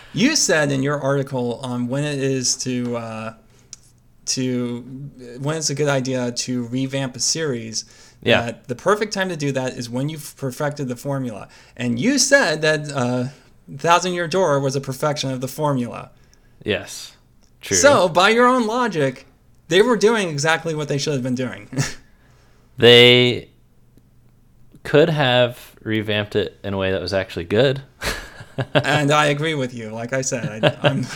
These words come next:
Speaker 2: <laughs>
Speaker 1: not defending
Speaker 2: I
Speaker 1: the direction they took. Um, <laughs>
Speaker 2: I, I think that if you try to do something different once and it fails, and you try something different twice and it fails, just go back to what worked.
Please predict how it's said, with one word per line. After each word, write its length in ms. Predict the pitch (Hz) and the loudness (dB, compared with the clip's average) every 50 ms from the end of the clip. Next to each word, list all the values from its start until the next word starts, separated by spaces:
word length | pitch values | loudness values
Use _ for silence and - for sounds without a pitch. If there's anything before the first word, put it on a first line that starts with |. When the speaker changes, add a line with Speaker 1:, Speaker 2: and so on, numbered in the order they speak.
| - - | -10 -10
Speaker 2:
<laughs> 220 | - - - - - | -10 -10 -12 -8 -4
Speaker 1:
not 280 | 147 147 151 160 156 | 0 0 0 0 0
defending 380 | - 165 147 175 165 139 147 151 | -4 -4 -4 -2 -2 0 -2 -2
Speaker 2:
I 100 | 147 147 | -4 -4
Speaker 1:
the 20 | |
direction 460 | 139 139 127 135 139 139 139 - 143 127 | -6 -4 -4 -2 -2 -4 -4 -6 -6 -6
they 140 | 127 123 | -4 -6
took. 420 | 120 - - 135 110 107 110 - - - - | -6 -6 -6 -6 -6 -8 -10 -14 -20 -20 -18
Um, 300 | 127 123 117 110 110 131 175 - | -16 -14 -14 -12 -10 -10 -10 -10
<laughs> 120 | - - 165 139 - - - | -6 -6 -6 -6 -6 -8 -10
Speaker 2:
I, 180 | - - 110 143 139 | -8 -8 -8 -4 0
I 200 | 123 117 131 139 139 | 4 6 8 8 6
think 340 | 139 156 147 147 139 143 | 6 2 0 0 0 0
that 300 | - 131 123 120 107 - | 2 4 4 4 4 2
if 260 | 110 113 110 107 - - | 0 0 0 0 -4 -4
you 560 | 107 107 107 107 107 104 104 104 101 - - - | -2 -2 0 2 2 2 2 2 0 -2 -6 -10
try 340 | - - 117 117 120 123 | -2 0 2 4 4 2
to 580 | 120 - - 120 117 113 110 110 110 113 110 - - - - - _ _ _ _ _ - | 0 -2 -2 -2 0 0 2 2 0 0 -2 -6 -12 -20 -20 -20 _ _ _ _ _ -6
do 160 | 92 101 110 | -4 -4 -2
something 360 | 107 - 120 107 120 110 104 | -2 -4 -6 -6 -4 -4 -2
different 400 | 98 101 95 - - 101 98 - | -2 -4 -4 -4 -4 -4 -4 -2
once 480 | 90 95 98 98 95 98 98 95 - - | 0 2 2 2 2 0 -2 -4 -8 -8
and 100 | 98 95 | -8 -8
it 60 | - | -8
fails, 500 | - - 95 92 92 92 92 92 92 - | -8 -8 -4 -4 -2 -2 -2 -2 -4 -6
and 80 | 98 87 | -8 -8
you 60 | - | -6
try 200 | - 98 95 95 | -4 -4 -4 -4
something 240 | 95 - 101 92 78 | -4 -6 -8 -8 -8
different 300 | 90 90 - 98 87 - | -8 -8 -10 -12 -12 -12
twice 420 | - - 98 92 92 90 - - | -6 -4 -4 -2 -2 -4 -6 -8
and 120 | - 95 95 | -10 -10 -10
it 40 | |
fails, 380 | - - 98 95 98 95 - - - - - _ | -8 -6 -4 -4 -4 -4 -6 -10 -16 -20 -14 _
just 180 | - 214 214 214 | -2 -2 2 4
go 100 | 190 175 | 2 4
back 240 | 151 151 139 127 - | 6 6 6 6 4
to 80 | - 131 | 2 0
what 140 | 117 76 - | 0 2 0
worked. 380 | 95 85 80 - - - - | -2 -2 -2 -6 -12 -20 -20